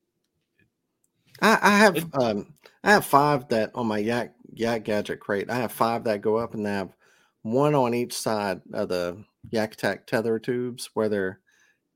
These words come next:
Speaker 1: kinda on a forty-five.
Speaker 2: Yeah.
Speaker 1: So they're, they still stay down pretty far. And I have that tether on there, so if I hit a tree, they can't pull 'em out of, out of there.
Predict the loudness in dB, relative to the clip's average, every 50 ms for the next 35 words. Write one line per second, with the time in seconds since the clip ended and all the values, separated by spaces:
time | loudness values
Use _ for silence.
0 | _ _ _ _ _ -20 -8 -6 -4 -2 0 0 2 2 0 0 -2 -6 -6 -2
1 | -2 0 0 0 0 2 2 2 2 0 0 -2 -4 -6 -10 _ _ _ _ _
2 | -10 -8 -4 0 0 2 4 4 4 4 2 -2 -8 0 2 2 4 2 0 -2
3 | 0 2 2 2 0 -2 -2 0 0 2 2 0 0 -2 -2 0 0 0 0 0
4 | -2 -4 -6 -6 -4 -2 -2 -2 -4 -2 -4 -2 -2 -2 -4 -6 -8 _ _ _
5 | _ -20 -20 _ _ -2 0 2 2 2 2 2 2 2 2 -2 -2 0 -2 0
6 | 0 0 0 0 0 0 -2 -2 -2 -4 -4 -6 -6 -4 -2 -2 -2 -2 -2 -4
7 | -4 -4 -6 -4 -4 -2 -2 -2 -4 -4 -4 -2 -2 -2 -2 -4 -6 -10 _ _
8 | -12 -12 -12 -10 -8 -6 -4 -4 -4 -6 -6 -6 -4 -4 -4 -4 -4 -6 -6 -6
9 | -6 -6 -6 -8 -8 -12 -12 -16 _ -6 -4 -4 -4 -4 -4 -4 -4 -6 -8